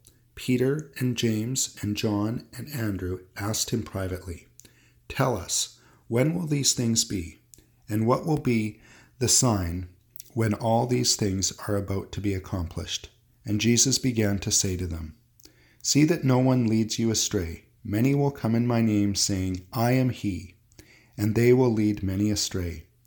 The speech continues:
And when you hear of wars and rumors of wars, do not be alarmed.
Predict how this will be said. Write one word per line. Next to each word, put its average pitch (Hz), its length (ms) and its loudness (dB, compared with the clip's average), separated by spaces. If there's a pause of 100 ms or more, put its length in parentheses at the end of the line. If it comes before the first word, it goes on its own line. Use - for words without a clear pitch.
(400)
And 104 160 0
when 123 160 4
you 160 120 2
hear 147 240 0
of 139 180 0
wars 113 540 0
and 107 200 0
rumors 113 400 2
of 123 160 -2
wars, 92 460 -2
do 101 260 -2
not 120 240 -2
be 117 120 0
alarmed. 90 560 -2